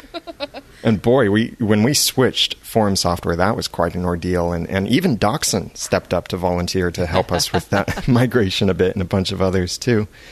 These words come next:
Speaker 2: Uh, John Buchanan becoming our editor, um, during the Once Upon a Time in Wonderland, uh, time, Jenny and I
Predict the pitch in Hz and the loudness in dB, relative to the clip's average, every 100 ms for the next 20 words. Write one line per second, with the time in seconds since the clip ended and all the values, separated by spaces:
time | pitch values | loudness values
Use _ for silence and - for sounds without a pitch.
0 | - - - - - 101 98 - _ - | -20 -20 -20 -20 -12 -8 -8 -10 _ -20
1 | - - - - 120 147 160 123 - 107 | -20 -20 -16 0 2 2 2 0 0 2
2 | 156 - - - - 107 107 117 120 110 | 2 0 -4 -4 -6 -4 0 2 4 4
3 | 98 92 104 113 98 87 85 - - - | 2 2 0 2 2 2 0 -6 -20 -20
4 | - _ - - 104 98 - 95 113 131 | -20 _ -10 -2 0 0 -4 0 2 4
5 | 135 113 107 104 123 - 117 104 - 107 | 4 2 2 2 0 0 0 0 0 2
6 | 104 104 104 95 87 113 147 101 85 85 | 2 2 2 2 2 2 2 2 2 0
7 | 87 - - - - - 85 87 - - | -4 -8 -20 -20 -12 -4 -4 -4 -12 -6
8 | 101 87 82 95 - - - - - - | -2 0 0 -4 -8 -20 -20 -20 -20 -20
9 | - - - - 117 120 139 113 98 98 | -20 -20 -20 -8 0 2 4 4 4 2
10 | 95 | 0